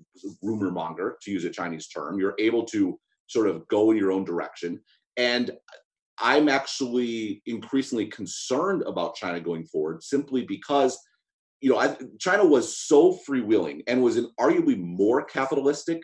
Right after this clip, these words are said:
than the U S in some respects for sort of going on thirty, thirty years. And that was a big part of their success.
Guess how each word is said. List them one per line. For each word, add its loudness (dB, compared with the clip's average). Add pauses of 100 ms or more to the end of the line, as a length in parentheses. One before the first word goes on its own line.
than -2
the -4
U 0
S -6
in -2
some 0
respects -2
for 2
sort 0
of -6
going -2
on -2 (340)
thirty, 0
thirty 0
years. -2 (320)
And 0
that 4
was 2
a -4
big -2
part 0
of -4
their -2
success. -6